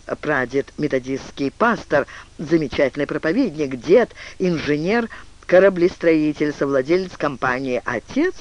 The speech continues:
крупный юрист. Что тем самым в Льюисе не было ни капли английской крови, и,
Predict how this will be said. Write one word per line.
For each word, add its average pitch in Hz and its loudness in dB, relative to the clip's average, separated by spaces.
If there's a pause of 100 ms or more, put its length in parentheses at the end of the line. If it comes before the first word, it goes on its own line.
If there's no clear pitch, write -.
крупный 185 -6
юрист. 87 -12 (920)
Что - 4
тем 151 2 (120)
самым 233 0
в 139 -2
Льюисе 262 2 (180)
не 226 4
было 254 6
ни 320 2
капли 311 0
английской 196 0
крови, 147 0
и, 180 2